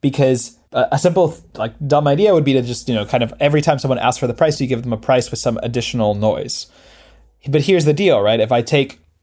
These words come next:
ten measurements and I average all of them, that's gonna be pretty close to the right thing. I mean, just all, all, if you're, if you're telling me, "Look, I'm adding noise that's, you know, mean zero," right? It's like roughly, it cancels out if you add a, enough of them and take the average,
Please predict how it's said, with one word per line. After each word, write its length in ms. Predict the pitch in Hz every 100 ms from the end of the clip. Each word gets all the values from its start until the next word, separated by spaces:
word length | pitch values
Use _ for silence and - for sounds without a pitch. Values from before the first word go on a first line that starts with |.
| _ -
ten 260 | - 160
measurements 560 | 143 151 139 113 107 -
and 100 | 107
I 80 | 107 -
average 400 | 120 123 117 104
all 260 | - 113
of 120 | 113 -
them, 320 | - 139 147 - _ _ _
that's 140 | - 190
gonna 120 | 190
be 80 | 151
pretty 200 | 147 139
close 280 | - 131 -
to 60 |
the 40 | 117
right 200 | 110 -
thing. 320 | 135 - - _ _ _ _ _ _ _ _ _ _ -
I 40 |
mean, 140 | 135
just 240 | 123 120 -
all, 160 | 135 147
all, 260 | 143 143 151
if 120 | 127
you're, 140 | 135
if 120 | 143 135
you're 80 |
telling 220 | 131 147 123
me, 60 |
"Look, 180 | 127 127
I'm 160 | 120 123
adding 300 | 123 123 123
noise 280 | 117 117 110
that's, 380 | 110 104 - - - 117
you 80 | 113
know, 220 | 98 131 _ _
mean 500 | 123 127 139 135 127
zero," 680 | 117 127 135 104 95 131 151 _
right? 380 | - 95 104 - _
It's 160 | -
like 100 | 113 104
roughly, 520 | 127 135 135 120 120 -
it 120 | 113
cancels 380 | 147 131 120 123
out 320 | 120 117 123
if 100 | 110
you 120 | 110
add 120 | 110
a, 160 | 113 -
enough 200 | 113 110
of 120 | 110
them 140 | 104
and 160 | 104 98
take 220 | - 110
the 100 | 95
average, 560 | 98 135 123 101 139